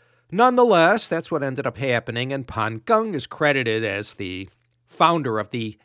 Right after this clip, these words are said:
Yin dynasty, or Yin Shang period, and for reviving the sinking ship that the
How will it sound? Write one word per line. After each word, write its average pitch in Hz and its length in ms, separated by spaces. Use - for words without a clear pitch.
Yin 202 500
dynasty, 135 580
or 117 220
Yin 185 560
Shang 147 520
period, 147 720
and 127 160
for 120 120
reviving 104 580
the 90 80
sinking 110 460
ship 190 500
that - 200
the 82 260